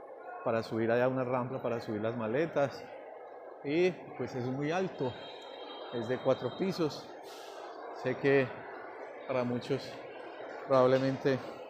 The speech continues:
es muy común, para los que vivimos aquí en Cali, pero para los que viven en el exterior o familiares que no conocen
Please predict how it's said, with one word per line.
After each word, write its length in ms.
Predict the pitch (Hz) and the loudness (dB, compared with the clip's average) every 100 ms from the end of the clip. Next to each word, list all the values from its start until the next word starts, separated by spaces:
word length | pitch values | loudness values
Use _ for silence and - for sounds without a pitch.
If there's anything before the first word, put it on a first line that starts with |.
| - - - - - | -12 -14 -12 -10 0
es 200 | 143 135 | 2 2
muy 160 | 143 139 | 2 0
común, 580 | - 135 160 208 151 120 - | 2 2 4 4 2 -4 -6
para 160 | 120 113 | -2 -2
los 160 | 104 | -2
que 100 | - | 0
vivimos 340 | 117 110 120 110 | 2 2 0 -2
aquí 200 | - 113 | -4 -4
en 80 | - | 4
Cali, 260 | 151 156 139 - - - - - - - - 151 | 6 6 4 -4 -12 -12 -12 -12 -12 -12 -4 2
pero 260 | 131 120 | 4 4
para 180 | 123 120 | 4 4
los 200 | 113 - | 2 -2
que 100 | 123 | -2
viven 160 | 123 135 | 0 0
en 140 | 123 | 0
el 120 | 117 | 0
exterior 640 | 113 - 113 104 127 175 | -4 -2 -2 2 4 4
o 60 | 135 | 4
familiares 500 | 123 110 110 117 135 | 0 -2 0 0 -2
que 80 | 127 | -4
no 140 | 113 | -4
conocen 340 | 131 127 139 | -2 -2 -4